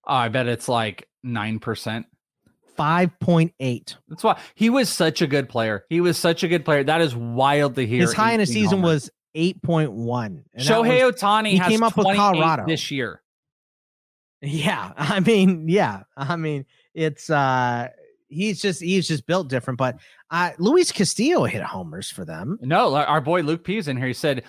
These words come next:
Speaker 1: Luis Castillo was as bad, twenty-eight homers.
Speaker 2: It was twenty-eight
Speaker 1: Career
Speaker 2: total
Speaker 1: homer.
Speaker 2: for Luis Castillo. Okay.
Speaker 1: Yeah,
Speaker 2: Uh,
Speaker 1: those, I, but those, both of those guys were wild. Juan Pierre is, uh, crazy. Okay, so back to this box. There were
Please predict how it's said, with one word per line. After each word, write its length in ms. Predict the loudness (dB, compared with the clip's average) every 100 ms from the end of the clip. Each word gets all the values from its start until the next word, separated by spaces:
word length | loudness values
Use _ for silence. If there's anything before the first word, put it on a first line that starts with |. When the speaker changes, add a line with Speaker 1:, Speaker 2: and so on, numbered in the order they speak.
| _
Speaker 1:
Luis 220 | -2 -2
Castillo 360 | -2 -2 2 2
was 140 | 2 -2
as 100 | -2
bad, 260 | -2 -2
twenty-eight 800 | -10 -6 -2 0 -2 -4 -6 -6
homers. 640 | -4 -4 -4 -10 -18 -20 _
Speaker 2:
It 40 |
was 160 | 0 0
twenty-eight 360 | 2 4 4 2
Speaker 1:
Career 120 | 2
Speaker 2:
total 140 | 2
Speaker 1:
homer. 100 | 0 -2
Speaker 2:
for 100 | -4
Luis 240 | -4 -6
Castillo. 520 | -12 -10 -8 -6 -2
Okay. 340 | -2 -4 -10 -12 _ -6
Speaker 1:
Yeah, 280 | -4 -2 -4 0
Speaker 2:
Uh, 140 | 0
Speaker 1:
those, 80 | 0
I, 140 | -2
but 200 | -2 0
those, 240 | 2 0 2
both 240 | 0 2
of 80 | 2
those 160 | 0 0
guys 260 | -2 -2
were 100 | -4
wild. 400 | -4 -2 -4 -4
Juan 180 | -4 -4
Pierre 300 | -6 -6 -6
is, 200 | -6 -10
uh, 340 | -10 -8 -10 -12
crazy. 360 | -6 -6 -4 -4
Okay, 240 | -2 -2
so 240 | 0 -2 -2 -10 -8
back 180 | -4 -2
to 80 |
this 160 | -2 -2
box. 300 | -4 -4 -10 _ _ _ _ _ _ _ _ _
There 160 | 2 4
were 240 | 4 0